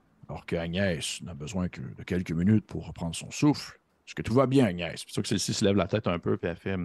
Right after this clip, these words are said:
Speaker 2: elle fait, « Ça, ça va, ça va bien, je », elle fait, « C'était quelque chose, mais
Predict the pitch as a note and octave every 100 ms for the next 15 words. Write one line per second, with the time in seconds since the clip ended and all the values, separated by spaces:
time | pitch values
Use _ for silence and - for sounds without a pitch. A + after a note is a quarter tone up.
0 | F2 _ - - _ _ _ - - -
1 | - C3 - C3 C#3 - - A#2+ A#2 A#2+
2 | B2+ G#2+ G#2 F2+ - _ _ _ _ -
3 | - G#2 - - G2+ F2 - - _ _
4 | _ - A2 B2 - A#2+ F#2+ F#2 F2